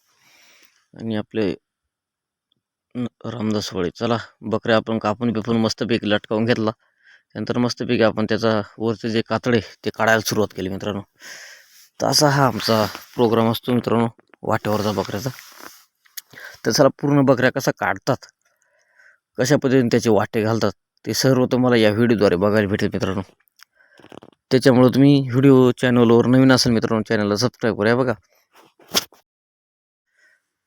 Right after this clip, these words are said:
तर इथं हा बकऱ्याचा कातडा करत असताना प्रत्येक जणांची थोडी थोडी मेहनत होती मित्रांनो. हे बघा, प्रत्येक जण काही ना काही काम करत होते मित्रांनो. त्याच्यामुळे असं एकजुटीने बोकड कापण्यात जी मजा आहे ती खूप वेगळी आहे मित्रांनो.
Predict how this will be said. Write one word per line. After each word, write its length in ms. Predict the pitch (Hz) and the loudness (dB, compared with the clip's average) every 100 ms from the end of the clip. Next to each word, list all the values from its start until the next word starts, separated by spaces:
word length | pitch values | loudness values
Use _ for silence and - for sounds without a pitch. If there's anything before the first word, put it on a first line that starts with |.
| _ - | _ -4
तर 80 | 151 | -4
इथं 260 | 135 - | -2 -2
हा 420 | 139 143 135 123 113 - _ _ _ _ _ _ _ 123 | 0 2 2 0 -4 -10 _ _ _ _ _ _ _ -10
बकऱ्याचा 400 | 123 120 120 120 | -8 -4 -4 -4
कातडा 320 | 123 117 123 | -4 -4 -4
करत 240 | 120 117 | -2 -4
असताना 200 | 120 120 123 | -6 -8 -8
प्रत्येक 260 | 151 135 127 | -6 -2 -2
जणांची 280 | 127 120 120 | 0 -2 -2
थोडी 140 | 143 127 | -4 -4
थोडी 140 | 131 | -4
मेहनत 320 | 120 120 117 107 | -2 -4 -4 -6
होती 160 | 98 | -8
मित्रांनो. 320 | 98 101 110 | -10 -8 -6
हे 60 | 110 | -4
बघा, 160 | 117 120 - | -4 -6 -8
प्रत्येक 280 | 123 131 | -8 -8
जण 260 | 117 123 110 - _ - | -4 -4 -6 -12 _ -6
काही 180 | 139 147 | -4 -2
ना 100 | 143 | -2
काही 160 | 135 | -2
काम 200 | 127 110 | -4 -10
करत 160 | 92 101 | -12 -14
होते 180 | 113 95 | -12 -14
मित्रांनो. 260 | 104 110 104 - _ _ - - - | -12 -10 -10 -12 _ _ -20 -20 -10
त्याच्यामुळे 280 | 135 151 143 | -2 2 2
असं 140 | 156 | 4
एकजुटीने 540 | 165 151 123 135 131 123 | 4 2 2 0 0 -2
बोकड 380 | 107 110 123 117 | -2 -4 -6 -6
कापण्यात 600 | 113 - 120 - - - - 113 | -6 -4 -6 -8 -10 -10 -10 -6
जी 80 | |
मजा 260 | 113 131 131 | -4 -2 -2
आहे 80 | 113 | -4
ती 400 | _ _ _ - | _ _ _ -12
खूप 180 | - 127 | -8 -2
वेगळी 220 | 131 120 | 2 4
आहे 80 | 117 | 2
मित्रांनो. 320 | 107 107 104 | 0 -4 -6